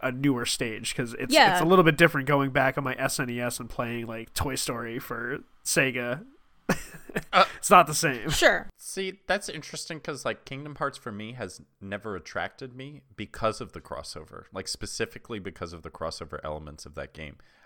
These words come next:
Speaker 3: I just
Speaker 2: Hmm.
Speaker 3: find it too, I don't know, it's too jarring for me to be like, "Oh, let me go, let me go visit all of these, like, Disney universes in one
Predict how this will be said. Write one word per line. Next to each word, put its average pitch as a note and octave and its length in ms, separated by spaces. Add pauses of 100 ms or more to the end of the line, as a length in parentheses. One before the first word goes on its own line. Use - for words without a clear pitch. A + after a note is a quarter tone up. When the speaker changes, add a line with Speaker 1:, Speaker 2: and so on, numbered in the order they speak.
Speaker 3:
I - 60
just B2+ 160
Speaker 2:
Hmm. - 60
Speaker 3:
find C3 220
it G#2+ 140
too, A2+ 500 (800)
I A#2 80
don't A#2 80
know, F2+ 140
it's G2+ 200
too - 200
jarring G2+ 720
for F#2+ 260
me E2 400 (120)
to F2+ 120
be F2 160
like, D#2+ 380 (420)
"Oh, A2+ 500
let A#2+ 140
me C#3 100
go, B2 220
let A#2+ 140
me D3+ 80
go C#3 140
visit G2 440
all G2+ 300
of F#2+ 140
these, F2+ 340
like, D#2 300 (680)
Disney F#2+ 440
universes E2 800
in D#2+ 260
one D#2+ 480